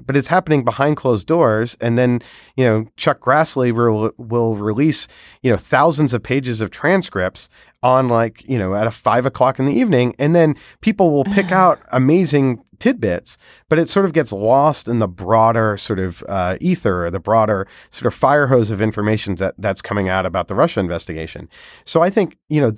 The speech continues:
Speaker 1: in some ways, I thought it was very informative, actually, to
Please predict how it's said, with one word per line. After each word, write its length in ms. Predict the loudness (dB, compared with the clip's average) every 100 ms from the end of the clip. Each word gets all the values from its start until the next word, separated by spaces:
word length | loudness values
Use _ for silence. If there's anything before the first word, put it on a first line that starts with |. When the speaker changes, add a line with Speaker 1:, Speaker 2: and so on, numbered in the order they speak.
| 0
Speaker 1:
in 140 | 0
some 280 | 0 0 0
ways, 400 | 2 2 0 -2 -14 _ _ _
I 80 | -2
thought 120 | 0
it 20 | 0
was 140 | 0
very 280 | 2 4 4
informative, 640 | 2 2 2 2 0 -4
actually, 440 | -6 -6 -4 -4 -2
to 180 | -4